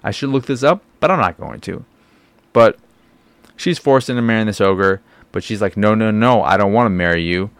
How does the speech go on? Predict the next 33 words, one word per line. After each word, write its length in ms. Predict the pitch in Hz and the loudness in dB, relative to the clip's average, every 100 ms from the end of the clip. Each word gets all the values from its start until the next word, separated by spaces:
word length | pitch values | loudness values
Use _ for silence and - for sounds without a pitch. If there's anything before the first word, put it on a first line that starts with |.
| _ - | _ -18
And 640 | 92 92 92 92 92 90 92 | -8 -2 0 0 -2 -4 -8
she 500 | - 101 95 92 85 - | -8 -6 -4 -6 -8 -2
asks 300 | 98 92 98 | -2 -2 -8
if 80 | |
she 180 | - 98 | -8 -8
can 380 | 92 92 90 92 - _ - | -6 -8 -6 -10 -14 _ -2
repay 300 | 131 - 113 | -2 0 0
the 120 | 107 | 2
debt, 260 | 104 95 | 2 0
and 180 | 92 98 | -2 -8
she 160 | - 95 | -8 -2
opens 300 | 101 98 95 | -2 -2 -4
up 100 | 92 | 0
her 100 | 95 | 0
own 160 | 98 | 2
little 140 | 95 95 | 0 4
restaurant 680 | 104 113 120 113 110 - - _ _ - - - _ | 2 2 -2 0 0 -2 -16 _ _ -20 -20 -20 _
where 260 | - 98 95 | -2 2 2
she 200 | - 95 | 2 -8
cooks 460 | - 98 - - - _ - - - - | -4 -4 -6 -16 -18 _ -20 -20 -20 -2
various 360 | 127 131 113 | 4 4 4
foods. 380 | - 107 120 123 | 0 0 0 -2
She 220 | - - | -10 -8
makes 240 | 107 87 - | -6 -6 -10
sweets, 380 | 131 135 131 - | -6 -4 -4 -6
she 80 | |
makes 160 | 95 90 | -8 -8
things 300 | - 104 101 | -6 -4 -4
from 360 | - 90 90 90 _ _ - | -6 -6 -6 -10 _ _ -10
the, 560 | 92 90 87 87 87 - _ _ _ _ _ _ | -8 -6 -6 -8 -10 -18 _ _ _ _ _ _
what 200 | 90 80 | -8 -6
is 120 | 76 | -8
it? 280 | 82 - - | -10 -12 -18